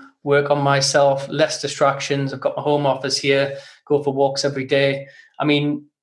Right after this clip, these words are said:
as, as Seneca says, like, one of the great philosophers, like, everyone moans about not having much time on this planet, but, like, when you actually break it down into the time people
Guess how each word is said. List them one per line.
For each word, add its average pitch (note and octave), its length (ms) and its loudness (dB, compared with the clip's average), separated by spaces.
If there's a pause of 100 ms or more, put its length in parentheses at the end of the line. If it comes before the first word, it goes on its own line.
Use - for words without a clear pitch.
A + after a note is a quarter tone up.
(120)
as, D3 320 -4
as D3 160 -2
Seneca E3 400 0
says, D3 400 2
like, C3+ 160 0
one C#3+ 100 0
of C#3 140 -4
the - 60 -10
great C#3+ 280 -2
philosophers, C#3+ 680 0
like, C3+ 260 0 (440)
everyone D#3+ 380 2
moans D#3 320 0
about C#3+ 260 0
not C#3 160 -2
having D3+ 220 0
much C#3 320 -2
time C#3 320 0
on C3+ 120 0
this C3 180 -4
planet, C#3 520 -2
but, B2+ 220 -2
like, C3+ 300 2
when C#3+ 160 0
you D3+ 80 2
actually D#3 280 -4
break C#3+ 240 2
it - 120 -6
down C#3 200 2
into C#3 200 -2
the C3+ 100 -8
time C#3+ 300 -2
people C#3 480 -6